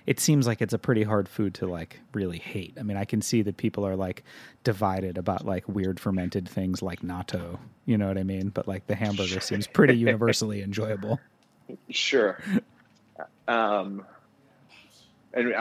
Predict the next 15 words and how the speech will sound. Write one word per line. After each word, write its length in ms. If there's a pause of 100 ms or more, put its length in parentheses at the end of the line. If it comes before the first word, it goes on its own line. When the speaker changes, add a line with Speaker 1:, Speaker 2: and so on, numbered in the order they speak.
(140)
Speaker 2:
and 160
honestly, 500
in 140
the, 260 (260)
and 280
this, 400
this 180
happened 300
at, 120 (220)
at 140
the 40
Slow 220
Club 340 (320)
and 340 (260)
has 340